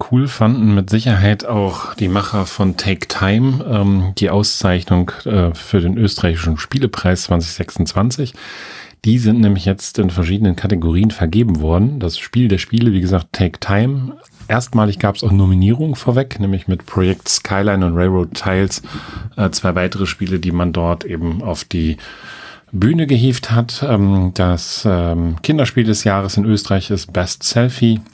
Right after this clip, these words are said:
Ähm, der Familienspiele-Hit ist Morty Sorty Magic Shop. Hot Streak hat den Freunde-Preis gewonnen. Das ist so mehr so Party.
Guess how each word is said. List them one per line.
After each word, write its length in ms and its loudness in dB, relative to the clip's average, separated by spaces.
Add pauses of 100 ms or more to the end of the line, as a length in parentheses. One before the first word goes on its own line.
(800)
Ähm, 200 2
der 300 -2
Familienspiele-Hit 1120 2
ist 200 -4
Morty 300 0
Sorty 340 -2
Magic 460 0
Shop. 360 -4
Hot 200 -2
Streak 460 -2
hat 300 -10
den 160 0
Freunde-Preis 1080 0
gewonnen. 340 0
Das 140 -4
ist 120 -10
so 120 -4
mehr 280 -2
so 140 -4
Party. 520 -2